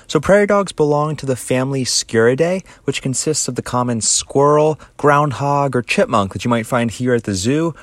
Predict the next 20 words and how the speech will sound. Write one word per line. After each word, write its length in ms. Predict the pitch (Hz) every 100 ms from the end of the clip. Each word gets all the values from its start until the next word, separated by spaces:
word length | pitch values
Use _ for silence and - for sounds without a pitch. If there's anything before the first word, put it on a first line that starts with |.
| -
or 160 | 131
even 200 | 170 165
in 60 | 160
your 140 | 156
own 160 | 151 147
backyard. 580 | 147 139 131 131 107 90 _ - - - -
Prairie 240 | 165 180
dogs 220 | 190 180
can 120 | -
be 60 | 147
found 300 | 151 143 143
throughout 160 | 139 127
the 80 |
plains 440 | 117 131 135 143 123
of 80 | 107
central 560 | - 131 135 151 143
and 200 | 117 110
western 340 | 123 123 - 127
United 340 | 117 117 113
States, 440 | - 123 143 -